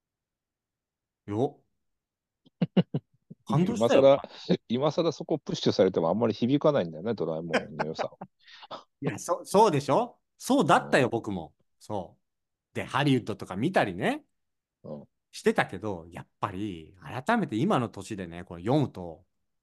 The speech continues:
Speaker 1: ジーンとくることもある。うん。
Speaker 2: あ、まあね。
Speaker 1: そう。
Speaker 2: それは確かにそう。
Speaker 1: あなた、なんか、何回か前にドラえもんのなんか、すごいいいって話、あなたしてなかった？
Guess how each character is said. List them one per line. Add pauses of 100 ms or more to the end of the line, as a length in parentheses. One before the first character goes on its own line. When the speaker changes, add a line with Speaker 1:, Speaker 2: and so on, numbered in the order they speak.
(580)
Speaker 1:
ジ
ー
ン
と
く
る
こ
と
も
あ
る。 (920)
う
ん。 (580)
Speaker 2:
あ、
ま
あ
ね。 (320)
Speaker 1:
そ
う。
Speaker 2:
そ
れ
は
確
か
に
そ
う。
Speaker 1:
あ
な
た、
な
ん
か、
何
回
か
前
に
ド
ラ
え
も
ん
の
な
ん
か、 (420)
す
ご
い
い
い
っ
て
話、
あ
な
た
し
て
な
か
っ
た？